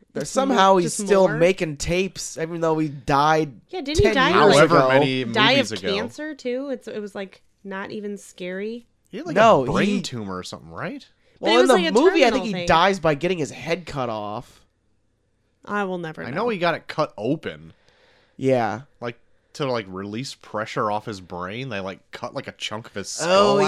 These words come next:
Speaker 3: out.
Speaker 1: that's right. They do, like, that weird surgery in the movie where, like,
Speaker 3: Yeah.
Speaker 1: they, uh,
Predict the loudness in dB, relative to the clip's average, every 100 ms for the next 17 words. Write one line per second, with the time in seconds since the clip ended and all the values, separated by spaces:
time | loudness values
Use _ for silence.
0 | 4 2 0 2 4 4 4 2 2 4
1 | 0 0 -2 -4 -6 -16 -14 -6 -4 -4
2 | -4 -4 -2 0 -2 -2 -2 -2 -2 -2
3 | -2 0 -2 -2 -2 0 4 4 2 0
4 | -2 -4 -6